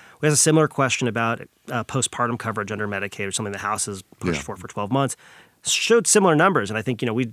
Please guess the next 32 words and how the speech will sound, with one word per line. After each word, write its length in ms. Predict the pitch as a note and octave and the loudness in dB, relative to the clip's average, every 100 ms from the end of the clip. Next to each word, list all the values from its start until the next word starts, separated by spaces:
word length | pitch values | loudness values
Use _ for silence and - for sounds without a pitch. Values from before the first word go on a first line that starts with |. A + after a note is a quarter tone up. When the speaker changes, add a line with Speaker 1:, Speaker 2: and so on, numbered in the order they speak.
| _ | _
Speaker 1:
spent 340 | - - C3 A2+ | -6 0 -2 0
years 320 | A#2+ B2 A2+ | 0 0 -2
kind 180 | B2 A2+ | -2 -2
of, 300 | G#2 - - _ _ _ | -4 -10 -18 _ _ _
I 40 | A#2 | -4
mean, 40 | |
I 20 | |
remember, 220 | A2 C3 A#2 | 0 2 0
like, 100 | G#2+ | -2
especially 220 | D3+ B2 | -2 -2
in 80 | G#2+ | -4
the 60 | |
Rick 180 | B2 - | -6 -6
Perry 320 | C#3 C#3 B2+ | -2 0 2
era, 340 | A2+ A#2+ G#2+ G#2 | 0 -2 -2 -4
the 80 | |
idea 320 | A2 A2+ A2+ G#2+ | -4 -2 -4 -6
of, 80 | A2 | -6
you 120 | A2 | -8
know, 120 | G2 | -6
well, 60 | G2+ | -4
Medicaid's 400 | E3 D3+ A2 F2+ | -4 -2 -4 -4
a 60 | |
dirty 280 | F2+ G#2 F2 | -8 -8 -8
word. 380 | F2 G2 A#1+ - _ _ _ _ | -10 -12 -12 -20 _ _ _ _
Speaker 2:
Yeah. 200 | D#2+ C#2 _ - | -10 -10 _ -6
Speaker 1:
You 100 | A#2+ | -4
know, 160 | G2+ | -4
and 100 | G2+ | -4
it's 140 | G#2 - | -6 -4
just, 380 | B2+ - - - | -2 -2 -4 -8
it, 160 | B2+ | -12